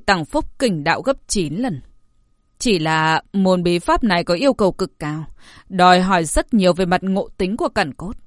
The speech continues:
Ai chả, có thứ tốt như vậy, thế mà Trần trưởng lão lại không lấy ra sớm, bắt ta tu luyện cửu truyền bí pháp gì đó, cũng chỉ tăng phúc gấp tám lần mà thôi.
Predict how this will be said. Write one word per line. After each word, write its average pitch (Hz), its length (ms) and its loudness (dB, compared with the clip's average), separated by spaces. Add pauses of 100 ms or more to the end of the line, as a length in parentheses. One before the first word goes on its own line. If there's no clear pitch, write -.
(840)
Ai 220 220 2
chả, 135 260 -4 (400)
có 190 140 2
thứ 190 160 4
tốt 254 180 4
như 247 120 0
vậy, 151 260 -2 (160)
thế 180 80 -2
mà 226 140 4
Trần 220 220 0
trưởng 165 200 -4
lão 165 160 0
lại 269 120 -2
không 226 140 -2
lấy 175 160 0
ra 226 140 2
sớm, 180 320 -6 (240)
bắt 214 260 -2
ta 196 120 4
tu 196 220 0
luyện 180 180 -2
cửu 196 220 0
truyền 185 240 -2
bí 170 140 -2
pháp 302 200 -2
gì 208 140 -4
đó, 151 260 -10 (400)
cũng 208 140 0
chỉ 226 160 2
tăng 180 240 -2
phúc 254 200 -4
gấp 277 140 2
tám 175 200 0
lần 254 140 2
mà 202 80 0
thôi. 165 260 -4